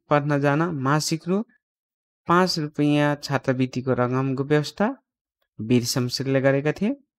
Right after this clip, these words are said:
विक्रम सम्वत उन्नाइस सय सन्ताउन्नमा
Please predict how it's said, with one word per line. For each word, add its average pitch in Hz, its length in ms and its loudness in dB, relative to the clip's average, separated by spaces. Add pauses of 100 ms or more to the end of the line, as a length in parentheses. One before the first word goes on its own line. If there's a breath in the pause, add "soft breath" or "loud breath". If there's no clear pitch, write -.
(1200)
विक्रम 156 280 4
सम्वत 160 420 0
उन्नाइस 165 360 -2
सय 170 100 -4
सन्ताउन्नमा 170 760 0